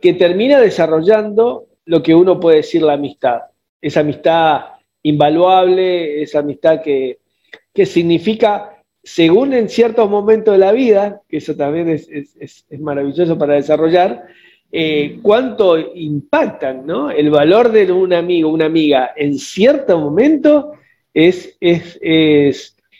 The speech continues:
bastante diferente y tiene una intensidad que lo pone en distintos lugares.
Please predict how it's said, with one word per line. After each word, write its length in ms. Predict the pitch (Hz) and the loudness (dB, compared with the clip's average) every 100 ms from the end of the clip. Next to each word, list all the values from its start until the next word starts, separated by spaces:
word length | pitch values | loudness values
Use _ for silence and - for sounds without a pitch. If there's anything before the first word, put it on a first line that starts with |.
| _ - - | _ -18 -4
bastante 600 | 156 - - 240 240 214 | -4 -2 -2 -2 0 0
diferente 1000 | 202 - 190 247 240 214 233 269 - - | 0 0 2 2 0 -4 -2 0 -2 -4
y 180 | 214 160 | -4 -2
tiene 180 | 170 220 | 0 2
una 100 | 240 | 2
intensidad 920 | 196 160 175 170 - 165 190 226 285 - _ _ 180 _ _ | 2 2 0 0 -2 2 2 2 -8 -14 _ _ _ _ _
que 100 | 165 | 0
lo 220 | 160 156 | 2 2
pone 260 | 190 220 302 | 0 0 0
en 120 | 247 | 0
distintos 520 | 160 147 254 302 185 | -2 -2 0 2 2
lugares. 600 | 143 165 262 208 147 123 | 2 2 2 4 2 0